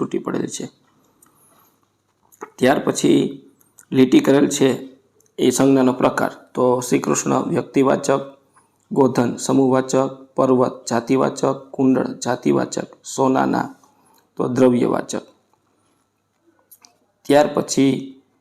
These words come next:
સમાનાર્થી શબ્દ ફૂલ એટલે પુષ્પ, શશી એટલે ચંદ્ર, હરિ એટલે કૃષ્ણ, પર્વત એટલે ડુંગર, હરખ એટલે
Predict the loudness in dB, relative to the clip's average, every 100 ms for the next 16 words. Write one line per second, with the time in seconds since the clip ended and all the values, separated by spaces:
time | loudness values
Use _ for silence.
0 | _ _ _ _ -6 -2 0 0 0 -2
1 | -2 -2 -4 -4 2 2 2 -2 -2 -2
2 | -2 0 -2 -2 -8 -20 -10 -4 -2 0
3 | -2 -2 -6 -6 -2 0 2 0 -4 -14
4 | _ _ -8 0 2 2 -2 -4 -6 -2
5 | -2 -2 -4 -4 -2 0 -2 -4 -2 0
6 | 2 2 0 -4 -12 -2 0 -2 -6 -4
7 | -4 -6